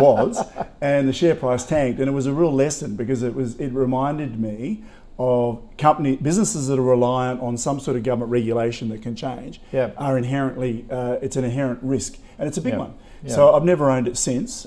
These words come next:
Speaker 1: Uh, the other, the other things I don't like about it at the moment is their debt's way too high.
Speaker 2: Right.
Speaker 1: They've got a hundred twenty-five percent debt to equity, which is way, way above our max. It's been heading up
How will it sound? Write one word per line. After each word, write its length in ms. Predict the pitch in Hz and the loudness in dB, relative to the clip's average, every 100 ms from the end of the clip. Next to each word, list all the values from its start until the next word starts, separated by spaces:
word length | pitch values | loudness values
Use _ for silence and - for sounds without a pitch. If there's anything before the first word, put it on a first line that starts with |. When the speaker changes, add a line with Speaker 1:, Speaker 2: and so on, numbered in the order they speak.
| - | -6
Speaker 1:
Uh, 220 | 143 131 | 2 2
the 100 | 135 | 8
other, 240 | 175 180 135 - | 8 8 4 0
the 80 | 160 | 6
other 80 | 185 | 6
things 180 | 165 123 | 6 4
I 80 | 127 | 4
don't 160 | 127 | 4
like 220 | 120 117 113 | 4 2 2
about 220 | 113 113 | 0 0
it 60 | |
at 60 | 113 | -2
the 60 | 113 | -2
moment 300 | 123 120 113 | 0 0 0
is 100 | 104 | -2
their 100 | 113 | 0
debt's 280 | 127 127 | 0 0
way 160 | 113 110 | -4 -6
too 160 | 110 110 | -4 -4
high. 260 | 113 139 240 - | -4 -4 -8 -12
Speaker 2:
Right. 220 | 123 107 98 | -6 -4 -2
Speaker 1:
They've 100 | 131 | 2
got 100 | 127 | 2
a 40 | |
hundred 260 | 135 123 110 | 2 0 -2
twenty-five 440 | 123 107 113 110 | -2 -2 -2 -2
percent 280 | 107 123 107 | -4 -8 -4
debt 160 | 117 | -6
to 100 | 104 120 | -2 -4
equity, 240 | 117 117 | -2 -2
which 200 | 113 107 | -2 -4
is 180 | 101 101 - - - - - | -10 -14 -20 -20 -20 -18 -4
way, 460 | 123 127 131 127 | 6 8 10 8
way 180 | 113 113 | 8 4
above 240 | 107 110 110 | 4 2 4
our 160 | 117 | 2
max. 400 | 110 110 - - - - - | 4 0 -2 -8 -14 -18 -8
It's 140 | 131 | -4
been 200 | - 143 | 2 2
heading 340 | 131 151 131 - | 4 2 2 0
up 400 | 151 - - | -4 -4 -16